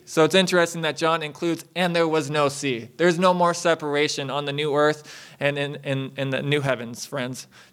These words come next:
No longer will we be separated from our loved ones and our friends. That is a beautiful, beautiful thing. No more death, no more heartache, no more suffering on the new earth.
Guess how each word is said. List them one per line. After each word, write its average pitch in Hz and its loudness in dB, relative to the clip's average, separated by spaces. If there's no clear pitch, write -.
No 170 4
longer 175 2
will 165 -2
we 160 -2
be 156 -4
separated 160 -2
from 151 -4
our 135 -2
loved 147 2
ones 151 -4
and 139 -2
our 135 2
friends. 120 -4
That 139 2
is 131 -2
a 131 -4
beautiful, 135 -2
beautiful 139 0
thing. 120 -4
No 170 4
more 190 4
death, 175 2
no 165 -4
more 180 2
heartache, 175 -2
no 156 -4
more 170 0
suffering 135 -4
on 143 -2
the 139 -2
new 135 -2
earth. 123 -4